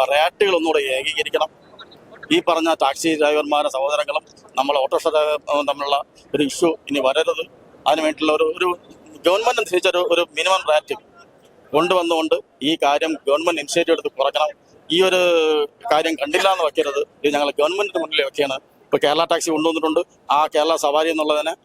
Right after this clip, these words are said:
ഈ പറഞ്ഞ റേറ്റായിട്ട് വച്ച് ഒരു ഉദാഹരണമാക്കി അവർ മുന്നോട്ട് കൊണ്ടുവന്ന് മറ്റുള്ളവർക്കും കൂടെ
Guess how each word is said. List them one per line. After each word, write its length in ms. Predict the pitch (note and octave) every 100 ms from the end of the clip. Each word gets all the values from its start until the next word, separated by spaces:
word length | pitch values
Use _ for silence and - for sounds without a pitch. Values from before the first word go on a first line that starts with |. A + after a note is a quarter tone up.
| _ - F#3
ഈ 20 | G3+
പറഞ്ഞ 160 | F3+ D#3+
റേറ്റായിട്ട് 480 | C#3+ D#3 - F#3 E3 D3+
വച്ച് 180 | - G3 -
ഒരു 80 | D3+ D#3
ഉദാഹരണമാക്കി 640 | F3 F3 F3 E3+ D#3 F#3 D3+
അവർ 100 | D#3 D3
മുന്നോട്ട് 260 | D3+ E3+ D3
കൊണ്ടുവന്ന് 380 | D3 D3+ C#3+ D3 - _ _ - - _ - - -
മറ്റുള്ളവർക്കും 440 | F3 B3 A#3+ G#3+ G3
കൂടെ 140 | F#3